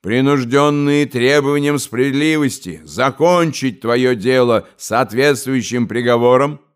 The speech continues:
и не будучи в состоянии дольше терпеть столь гнусные преступления, мы, вышеуказанный епископ и судья,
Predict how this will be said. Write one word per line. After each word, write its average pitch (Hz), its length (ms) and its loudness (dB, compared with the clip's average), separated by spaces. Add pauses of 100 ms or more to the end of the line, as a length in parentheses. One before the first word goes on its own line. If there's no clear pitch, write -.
(100)
и 135 220 2
не 160 120 2
будучи 156 460 0
в 156 80 0
состоянии 147 840 -2
дольше 143 500 0
терпеть 143 880 -4
столь 135 320 -2
гнусные 147 840 2
преступления, 143 1160 -2 (120)
мы, 151 580 -2
вышеуказанный 123 1500 -2
епископ 113 880 -6
и 147 100 -4
судья, 110 760 -4